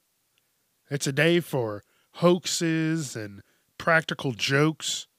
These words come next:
No one really knows where it came from. It just happened. And everyone, they just jump on it now. Hey, everybody does it. Not just your Aunt Edna and your cousin Jimmy.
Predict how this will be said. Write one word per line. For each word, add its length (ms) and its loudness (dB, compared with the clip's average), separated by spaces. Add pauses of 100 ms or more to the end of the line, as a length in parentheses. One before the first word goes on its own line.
(540)
No 140 2
one 180 0
really 200 0
knows 300 0
where 140 -2
it 80 -6
came 240 -4
from. 320 -6
It 80 -6
just 320 -6 (420)
happened. 680 -6 (640)
And 140 -2
everyone, 480 4
they 120 2
just 240 -6
jump 360 0
on 160 4
it 160 -8
now. 320 -8 (380)
Hey, 280 2 (280)
everybody 500 4
does 260 -4
it. 180 -20 (420)
Not 240 2
just 440 -4 (220)
your 200 -4
Aunt 280 -2
Edna 560 2 (500)
and 140 -4
your 120 -4
cousin 380 0
Jimmy. 460 2